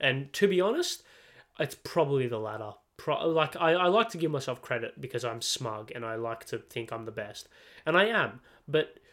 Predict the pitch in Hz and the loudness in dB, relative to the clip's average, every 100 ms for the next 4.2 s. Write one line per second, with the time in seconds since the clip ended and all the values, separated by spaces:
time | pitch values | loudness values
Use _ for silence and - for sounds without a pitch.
0 | _ _ - 151 151 - _ - - 170 | _ _ 0 0 0 -6 _ -8 0 2
1 | 202 254 220 160 131 117 107 104 _ 165 | 4 4 4 2 0 -4 -4 -6 _ 0
2 | 180 175 151 131 - 110 107 123 131 117 | 2 4 2 -2 -4 -4 -6 -4 -2 -2
3 | - - - _ _ - 165 220 220 208 | -4 -10 -20 _ _ -4 2 6 6 4
4 | 202 - | -2 -14